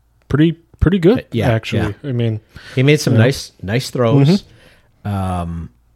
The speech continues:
Speaker 2: got stuck in, in a little bit of trouble at every once in a while.
Speaker 1: Yep.
Speaker 2: Uh, trying to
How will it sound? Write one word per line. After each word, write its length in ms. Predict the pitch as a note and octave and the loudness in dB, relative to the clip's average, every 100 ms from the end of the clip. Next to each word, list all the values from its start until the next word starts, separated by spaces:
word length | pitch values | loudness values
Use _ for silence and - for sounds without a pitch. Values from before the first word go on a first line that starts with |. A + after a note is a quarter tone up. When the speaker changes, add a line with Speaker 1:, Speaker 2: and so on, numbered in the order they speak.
| _ _ _ _ _ _ _ - | _ _ _ _ _ _ _ -8
Speaker 2:
got 180 | A#2+ G#2+ | -6 -6
stuck 320 | - C3 B2+ | -2 -2 0
in, 280 | C3 B2 - - | -2 -2 -6 -4
in 320 | B2+ A#2+ A#2 | -2 0 -2
a 80 | A2 | -4
little 240 | A2 A2+ | -4 -4
bit 120 | A#2 C#3+ | -4 -6
of 80 | |
trouble 380 | - C3+ A2+ A2 | -4 -2 0 -2
at 200 | A2 - _ _ | -4 -8 _ _
every 200 | A#2+ A2 | -8 -6
once 260 | G2+ G2 - | -8 -12 -14
in 60 | |
a 40 | F#2+ | -12
while. 320 | F2+ F2+ A2+ | -12 -10 -4
Speaker 1:
Yep. 200 | A2+ - _ _ _ _ - | -4 -4 _ _ _ _ -14
Speaker 2:
Uh, 440 | F2+ E2+ E2 D#2+ - | -12 -10 -10 -12 -12
trying 320 | - G#2+ G#2 | -8 -6 -6
to 280 | G2 F2+ | -8 -10